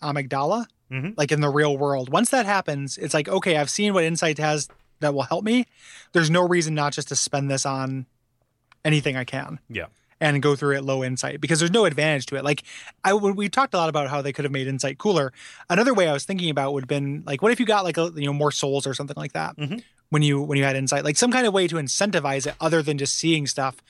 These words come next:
Speaker 1: because, you know, roughly halfway or two thirds of the way through the game, that cool thing of, like, I get to see forbidden shit,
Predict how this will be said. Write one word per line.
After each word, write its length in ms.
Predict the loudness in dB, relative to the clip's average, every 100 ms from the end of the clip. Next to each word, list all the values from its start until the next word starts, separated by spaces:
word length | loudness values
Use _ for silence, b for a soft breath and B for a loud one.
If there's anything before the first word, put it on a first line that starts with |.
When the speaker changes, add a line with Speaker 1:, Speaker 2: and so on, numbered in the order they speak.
| B B -4
Speaker 1:
because, 500 | 2 2 2 -2 -4
you 120 | -4
know, 80 | 0
roughly 500 | 0 0 0 -2 -4 -10 _ _ -20 -12
halfway 540 | 0 0 2 0 0
or 200 | 0 -2
two 160 | -2 -2
thirds 200 | 0 0
of 40 |
the 60 | -2
way 80 | -2
through 120 | -2
the 60 |
game, 380 | 2 2 2 -4 B B B B B 2
that 320 | 2 2 -6 _ -10
cool 320 | 0 2 2
thing 180 | 2 0
of, 100 | 0
like, 140 | -2
I 80 | 0
get 120 | 0
to 80 | 0
see 160 | -4
forbidden 340 | -2 -2 -2 -2
shit, 460 | -2 0 -2 -2